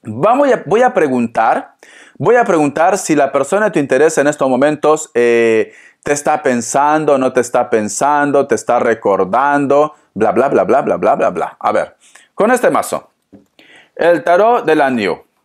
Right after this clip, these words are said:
Voy a poner dos mazos y tú elige cualquiera de ellos, ¿vale?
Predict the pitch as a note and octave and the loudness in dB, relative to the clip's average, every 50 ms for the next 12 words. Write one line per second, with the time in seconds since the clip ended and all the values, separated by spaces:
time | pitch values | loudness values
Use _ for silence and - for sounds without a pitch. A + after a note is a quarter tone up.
0 | _ - - - - _ _ _ - D3 F#3 A#3 A#3+ - G#3 F#3+ F#3 F#3+ G3 G3+ | _ -20 -20 -20 -20 _ _ _ -2 2 2 2 2 2 0 0 2 2 2 2
1 | G#3 - C#3 C#3+ C3 F#3+ G3+ G#3+ G#3 - - C3+ D#3 E3+ F#3 F#3+ F3 F3 - C3 | 0 -2 -4 -2 0 0 0 0 -2 -4 -4 -2 0 0 2 0 0 -2 -2 0
2 | B2 C3+ D3+ - - - C3+ C3+ - E3 F#3 F#3+ E3+ F3 F3 F3 E3+ D#3 - C3 | 0 0 0 -2 -4 -4 -4 -2 0 2 2 2 2 2 0 0 0 0 0 -2
3 | B2 - - C#3+ C#3+ C3+ A#2 A2 G2+ F#2 F2 F2 - G2+ G#2 G#2+ B2 C#3+ F3 F3+ | -2 0 0 2 2 2 2 2 0 0 0 -2 -2 -2 0 2 2 2 0 -2
4 | F3 | -6